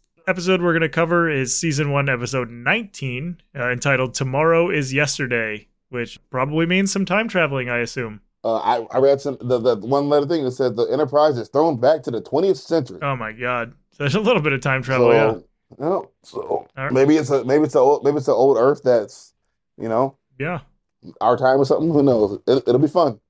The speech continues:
Speaker 1: Yeah, hopefully it's another good one. But, uh, yeah, as usual, Twitter is at W W S T underscore podcast,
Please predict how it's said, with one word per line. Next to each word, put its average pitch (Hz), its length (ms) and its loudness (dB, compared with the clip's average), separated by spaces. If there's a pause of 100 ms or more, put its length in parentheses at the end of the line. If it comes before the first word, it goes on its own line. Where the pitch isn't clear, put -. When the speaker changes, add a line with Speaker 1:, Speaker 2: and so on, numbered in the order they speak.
(100)
Speaker 1:
Yeah, 170 160 -2
hopefully 143 460 -6
it's 143 120 -4
another 151 220 0
good 175 160 -2
one. 151 220 -4 (720)
But, 151 160 -2
uh, 165 300 2 (160)
yeah, 202 280 0 (260)
as 147 280 -2
usual, 180 520 0 (160)
Twitter 156 400 2
is 135 120 0
at 139 200 0
W 135 240 0
W 131 240 2
S 127 140 -2
T 135 140 -4
underscore 127 340 -6
podcast, 190 800 0